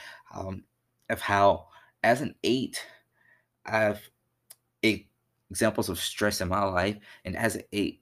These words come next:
examples of security, how those things have presented them-, presented themselves in my life in this past week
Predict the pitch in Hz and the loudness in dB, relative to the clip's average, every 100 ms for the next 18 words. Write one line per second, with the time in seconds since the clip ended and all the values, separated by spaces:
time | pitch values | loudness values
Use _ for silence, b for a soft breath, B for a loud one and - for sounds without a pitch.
0 | - 92 104 92 104 95 - - - - | -10 -8 -6 -2 -2 -2 -6 -8 -8 -2
1 | 95 101 104 107 107 - b b b _ | 0 0 0 -4 -6 -8 b b b _
2 | _ - - 107 104 104 101 - 101 92 | _ -14 -4 -2 0 0 -2 -4 -10 -10
3 | 95 - 92 85 92 92 104 104 - - | -12 -6 -4 -2 -4 -4 -6 -8 -10 -14
4 | _ _ - 107 110 104 92 98 - - | _ _ -6 -2 -2 -2 -6 -6 -8 -2
5 | 92 98 98 - B B 92 87 90 92 | 4 4 2 -6 B B -6 0 4 4
6 | 92 92 98 92 85 - 87 87 90 101 | 4 2 0 -8 -8 -6 -6 -4 -2 -2